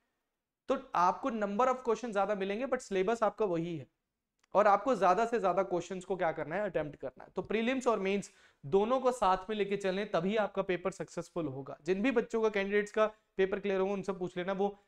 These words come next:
मेंस को साथ साथ में लेके चलें। और ये खासकर आपका करंट अफेयर्स और एचपीजी के, ये आपको स्कोर दिलवाएगा और आपकी मेंस की कट ऑफ में आपको हेल्पफुल भी करेगा। और ये अभी से नहीं करोगे, जब पेपर प्रीलिम्स आएगा, प्रीलिम्स के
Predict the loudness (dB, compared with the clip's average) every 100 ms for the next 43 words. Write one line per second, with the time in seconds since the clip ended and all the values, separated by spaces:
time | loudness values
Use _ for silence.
0 | _ -2 -2 -2 -4 -2 -2 0 -2 -2
1 | -6 -6 -6 -4 -4 -4 -2 -2 -2 -2
2 | -2 -2 -6 -6 -6 -6 -2 -2 -2 -6
3 | -6 -8 -8 -8 -6 -6 -6 -12 -4 2
4 | 2 2 -4 -2 0 2 0 -4 -4 -8
5 | -12 -16 0 4 4 2 -2 0 -2 -4
6 | -4 -2 0 0 0 -4 -2 -4 -2 -4
7 | -4 -6 -4 -4 -6 -8 -12 -18 _ _
8 | _ -2 2 4 4 4 2 0 -2 0
9 | 0 2 0 -2 -14 _ -4 0 2 2
10 | -2 0 0 0 0 2 2 2 0 -2
11 | -2 -2 0 0 -6